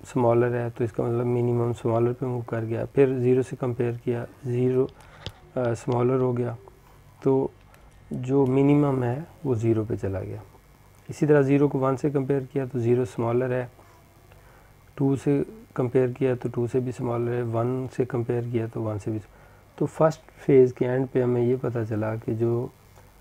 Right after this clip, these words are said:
index number two है उसके ऊपर पड़ी हुई वैल्यू minimum है। तो इसके end पे क्या करते हैं कि ज़ीरो को exchange कर देते हैं A of two से जो कि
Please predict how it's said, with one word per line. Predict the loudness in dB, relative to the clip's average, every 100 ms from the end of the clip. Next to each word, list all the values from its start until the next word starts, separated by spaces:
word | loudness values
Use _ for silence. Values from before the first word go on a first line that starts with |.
| -20 -20 -20 -12 -2
index | 2 2 2
number | 0 2 2
two | 2 2 2
है | 2 -2 -4 -10 -20 -6
उसके | -6 -2 -2
ऊपर | -2 -2
पड़ी | 0 2
हुई | 2
वैल्यू | 0 0 0
minimum | 0 0 0 -2 -4
है। | -8 -12 -20 -20 -18 -20 -20 -10 -4
तो | -4 -2 -2
इसके | -2 0 0
end | 2 0 0
पे | 2 0
क्या | 0 -4
करते | -4 -6 -4
हैं | -4 -4
कि | -2 -2 -2 -4 -16 _ -20 _ -20 -8
ज़ीरो | -2 0 2 0
को | 0 -4 -4 -6 -10 _ _ -20 -20 -20 -20 _ -8
exchange | -6 -6 -2 0 0
कर | -2 -2
देते | -2 -6 -6
हैं | -6 -8 -10 -20 -20 -20 -14 -6
A | -4 -4
of | -8 -6
two | -2 -2
से | -4 -10 -14 -8 -2
जो | -2
कि | 0